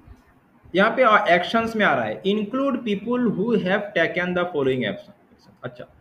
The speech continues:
Web page action में क्या है, जिसने page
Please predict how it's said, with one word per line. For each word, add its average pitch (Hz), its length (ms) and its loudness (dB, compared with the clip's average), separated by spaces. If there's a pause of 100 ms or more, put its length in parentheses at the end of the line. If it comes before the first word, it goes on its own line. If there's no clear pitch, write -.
(2000)
Web 220 160 6
page 294 560 0
action 180 280 0
में 277 160 0
क्या 240 140 2
है, 135 200 0
जिसने 233 360 2
page 202 380 2